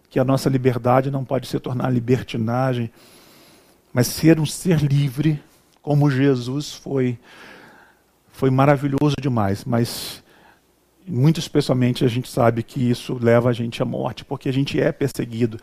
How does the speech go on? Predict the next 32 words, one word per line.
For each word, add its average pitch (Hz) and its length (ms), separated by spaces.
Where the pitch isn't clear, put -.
Paulo 147 360
foi 139 200
um 143 120
dos 135 180
fariseus 127 640
mais 131 340
importantes 151 840
dos - 140
seus 127 140
dias, 127 260
e 135 60
ele 147 160
diz 131 400
isso 131 400
quando 135 220
ele 139 120
fala 151 500
do - 60
seu - 180
farisaísmo, 135 960
e - 80
ele 127 100
fala 135 280
que 139 100
era 127 80
da 120 140
tribo, 170 480
eh, 117 380
da 170 360
tribo 160 340
de 131 80
Benjamim, 135 800